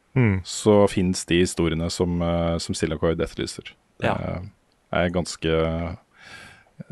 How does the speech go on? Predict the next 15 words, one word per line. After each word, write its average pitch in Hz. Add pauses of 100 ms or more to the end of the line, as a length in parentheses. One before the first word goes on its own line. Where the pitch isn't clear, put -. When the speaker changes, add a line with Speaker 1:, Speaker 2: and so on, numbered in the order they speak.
(680)
Speaker 2:
det -
er 92
en 95
skyttergrav 85
jeg, 87
jeg 98
er 90
villig 85
til 82
å 87
dø 82
i. 85 (160)
<laughs> -
Speaker 3:
Ja. 92
Speaker 1:
Ja. 101